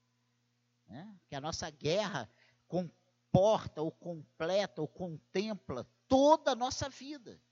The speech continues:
Mas as batalhas são as nossas lutas diárias, são aquelas questões pontuais, são questões em, de,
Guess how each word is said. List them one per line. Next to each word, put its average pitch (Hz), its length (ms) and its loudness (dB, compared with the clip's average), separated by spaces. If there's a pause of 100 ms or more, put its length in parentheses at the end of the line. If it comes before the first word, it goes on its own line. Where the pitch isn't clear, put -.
(1500)
Mas 202 180 -12
as 226 160 -8
batalhas 233 640 -4
são 254 160 -10
as 240 140 -14
nossas 226 400 -12
lutas 202 360 -14
diárias, 185 500 -8
são - 140 -8
aquelas 202 360 -10
questões 196 680 -6
pontuais, 170 960 -6 (420)
são 185 460 -4 (140)
questões 185 840 -4 (440)
em, 165 180 -14
de, 143 160 -8